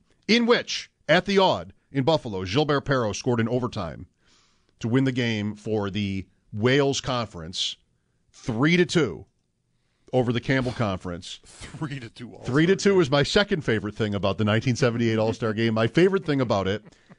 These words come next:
Speaker 1: the third star is Gilbert Perreault scores in overtime. The second star is three to two. The first star is the shots on goal were forty to twelve.
Speaker 2: Wow.
Speaker 1: The Campbell Conference All-Stars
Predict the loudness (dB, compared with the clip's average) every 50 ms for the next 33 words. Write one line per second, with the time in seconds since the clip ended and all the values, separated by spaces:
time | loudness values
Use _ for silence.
0 | _ _ _ _ -20 -20 -20 -20 _ _ -4 0 4 4 4 4 2 0 0 2
1 | 4 4 4 2 2 2 0 0 2 2 2 2 2 0 0 0 0 0 0 -2
2 | -2 -4 -4 -4 -2 -4 -4 -4 -4 -6 -6 -6 -4 -2 0 0 0 0 -2 -2
3 | 0 0 0 2 2 0 0 -2 -2 -2 -4 -2 0 0 0 0 0 -2 -2 -2
4 | -4 -6 _ _ -20 -20 -20 -12 _ -8 -6 -2 0 2 2 2 2 0 0 0
5 | 2 0 0 -2 -2 0 2 2 2 2 2 0 0 -2 0 2 2 2 2 2
6 | 0 -2 -4 -4 -2 -2 0 0 -2 -4 -6 -8 -8 -6 -6 -6 -8 -10 -14 -20
7 | -20 _ _ _ _ _ _ _ _ _ _ _ _ _ _ _ _ _ _ _
8 | -20 -14 -10 -8 -8 -6 -6 -8 -8 -8 -8 -10 -12 -18 _ _ _ _ _ _
9 | _ _ _ _ -20 -6 -2 -2 0 2 4 4 4 4 4 2 2 2 2 2
10 | 2 0 0 0 -2 -2 -2 0 0 0 0 0 -2 -4 -10 -10 -10 -12 -12 -14
11 | -16 -18 -20